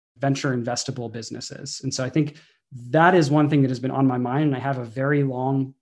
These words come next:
piece written about it, but every month something new happens that changes what that piece would look like. So it's kind of now just turned into this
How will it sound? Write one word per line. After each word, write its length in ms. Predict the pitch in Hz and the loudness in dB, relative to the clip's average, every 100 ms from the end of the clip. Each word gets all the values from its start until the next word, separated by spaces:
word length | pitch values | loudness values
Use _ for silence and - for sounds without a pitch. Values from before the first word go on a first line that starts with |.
| _ | _
piece 340 | - 143 139 - | -6 -4 -4 -6
written 200 | 131 151 | -4 -2
about 260 | 165 175 | 0 0
it, 180 | 196 202 | 0 -2
but 140 | - - | -6 -4
every 300 | 147 165 156 | -4 4 4
month 300 | 131 135 156 | 6 2 0
something 440 | - 131 143 127 | 0 0 2 2
new 240 | 123 131 135 | 2 0 -2
happens 460 | 120 123 160 180 | -4 -2 0 0
that 140 | 151 139 | -4 -8
changes 680 | - 139 143 160 170 - - _ | 0 2 2 2 0 -6 -12 _
what 200 | 147 147 | -2 2
that 240 | 147 139 - _ | 2 0 -6 _
piece 280 | - 160 156 | -4 -2 -2
would 160 | 135 117 | -4 -4
look 180 | 135 185 | -6 -2
like. 380 | 190 220 - _ _ - | -2 -2 -8 _ _ -4
So 140 | 147 | -2
it's 120 | 143 | -2
kind 240 | - 170 165 | 0 2 4
of 80 | 147 | 4
now 180 | 139 | 4
just 160 | 131 135 | 4 0
turned 160 | 139 127 | 0 0
into 140 | 123 | -2
this 180 | 127 | -6